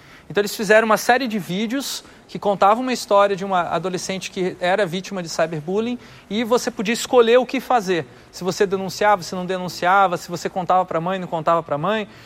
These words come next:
se você, é, é, buscava a vingança, né? Então você tinha as opções. Quando termina o vídeo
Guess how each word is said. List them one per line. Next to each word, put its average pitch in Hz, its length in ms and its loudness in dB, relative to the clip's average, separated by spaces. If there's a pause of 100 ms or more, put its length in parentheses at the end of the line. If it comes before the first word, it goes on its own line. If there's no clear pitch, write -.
se - 160 -8
você, 208 540 2
é, 151 580 2 (380)
é, 139 340 0 (420)
buscava 202 440 4
a 185 40 6
vingança, 196 800 0
né? 170 140 -4
Então 220 180 -2
você - 100 -8
tinha 233 400 -2 (320)
as 165 160 2
opções. 214 560 0
Quando 185 220 -4
termina 202 460 -2
o 190 100 0
vídeo 165 500 -6